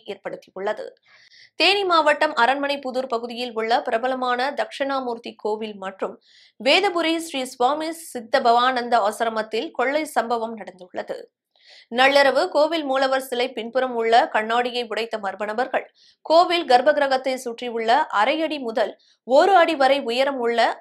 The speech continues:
ஐம்பொன்னாலான நான்கு சனாதான முனிவர்கள் மற்றும் வேதவியாசர், மாணிக்கவாசகர், தாயுமானவர் மற்றும் நந்திகேஸ்வரர் சிலைகள் உள்ளிட்ட ஒன்பது சிலைகள் திருடப்பட்டுள்ளன. இந்த திருட்டு சம்பவம் குறித்து தகவல் அறிந்து வந்த மாவட்ட காவல் கண்காணிப்பாளர்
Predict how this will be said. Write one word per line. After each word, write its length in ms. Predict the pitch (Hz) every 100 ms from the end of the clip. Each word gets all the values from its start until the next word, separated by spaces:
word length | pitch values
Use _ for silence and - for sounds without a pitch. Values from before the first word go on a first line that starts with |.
| 214
ஐம்பொன்னாலான 840 | 285 320 311 302 277 262 233 233 -
நான்கு 480 | 202 226 285 311 294 453 466
சனாதான 680 | - 233 294 339 302 285 254
முனிவர்கள் 500 | 214 233 240 240 233
மற்றும் 400 | 202 202 - 240 - _ _ _ _ _
வேதவியாசர், 840 | 220 320 381 339 277 254 262 254 - 214
மாணிக்கவாசகர், 1000 | 220 240 247 240 226 220 226 220 262 392 -
தாயுமானவர் 760 | 240 285 294 262 247 240 226
மற்றும் 380 | 220 214 226 277
நந்திகேஸ்வரர் 760 | 226 220 254 277 277 - 247 247
சிலைகள் 360 | 226 220 233 240
உள்ளிட்ட 360 | 220 214 214 202 196
ஒன்பது 340 | 220 269 285
சிலைகள் 440 | 285 233 220 226 269
திருடப்பட்டுள்ளன. 720 | 226 196 190 185 180 214 226 120 _ _ - - -
இந்த 260 | 302 330 294
திருட்டு 300 | 311 349 339
சம்பவம் 460 | 320 277 269 262 254
குறித்து 280 | 254 247 302
தகவல் 380 | 254 240 262 254
அறிந்து 240 | 254 240
வந்த 260 | 226 226 226
மாவட்ட 440 | 214 226 247 247 -
காவல் 380 | 220 240 247
கண்காணிப்பாளர் 800 | 208 214 233 233 233 220 214 254